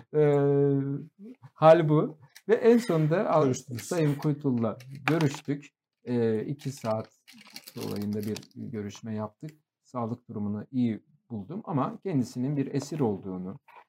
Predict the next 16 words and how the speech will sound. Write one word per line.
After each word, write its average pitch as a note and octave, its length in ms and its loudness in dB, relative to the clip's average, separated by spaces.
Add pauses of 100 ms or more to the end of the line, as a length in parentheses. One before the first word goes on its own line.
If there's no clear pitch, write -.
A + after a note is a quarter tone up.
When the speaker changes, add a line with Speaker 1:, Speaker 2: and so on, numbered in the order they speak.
(180)
Speaker 1:
siyasi B2+ 440 -4
bir B2 80 -2
rehine B2 480 2
olduğunu, F#2+ 520 -8 (480)
e, E2+ 260 -10 (140)
tamamen A#2+ 420 -4
uyduruk B2+ 440 -4 (160)
bir G#2+ 240 -8
dava G2+ 460 -6
sonucu G2+ 400 -10
burada F#2+ 360 -8
olduğunu G2 720 -8 (120)
ve A#2 240 -6
tecrit C#3 440 -2
uygulandığını F#2 920 -8 (220)
söyledi. G#2 680 -12